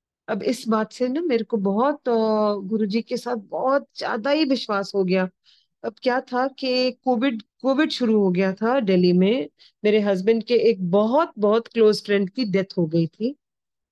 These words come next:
And COVID का तो वैसे भी उन दिनों में बहुत ही डर था। COVID, COVID means अछूत इंसान हो गया, ये घर ही अछूत। तो कोई नौकर नहीं टिकते थे, भाग जाते थे, कोई आना नहीं, किसी ने जाना नहीं।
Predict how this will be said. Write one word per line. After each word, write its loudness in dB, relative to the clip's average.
And 0
COVID 2
का -2
तो 0
वैसे 0
भी 4
उन 2
दिनों 2
में -2
बहुत 2
ही 2
डर 2
था। -2
COVID, 0
COVID 2
means 2
अछूत -4
इंसान 0
हो 2
गया, 2
ये 0
घर 0
ही 2
अछूत। -2
तो 0
कोई 2
नौकर 2
नहीं 2
टिकते -2
थे, 0
भाग 2
जाते 2
थे, 0
कोई 0
आना 0
नहीं, 2
किसी -4
ने 2
जाना 0
नहीं। -2